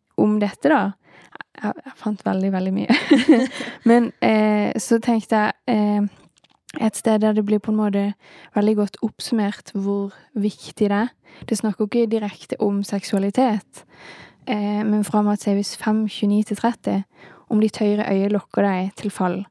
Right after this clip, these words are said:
så riv det ut og kast det fra deg, for det er bedre for deg å miste en kroppsdel enn at hele kroppen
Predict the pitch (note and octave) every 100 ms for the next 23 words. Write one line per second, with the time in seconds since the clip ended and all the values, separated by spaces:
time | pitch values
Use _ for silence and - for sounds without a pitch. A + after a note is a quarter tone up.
0 | _ - - - G3+ G#3 G#3+ A3 G#3 G3
1 | - A3 A3 A3 - - G3 F#3+ F#3+ -
2 | _ - - G#3 G3 G#3 G#3+ A3 A3+ A3+
3 | A#3+ G#3 G3+ - - A3+ A3 A3 A3 -
4 | - F#3+ F#3+ _ _ _ - G3 - G3+
5 | G3 G3+ G3+ F#3+ F#3+ F#3+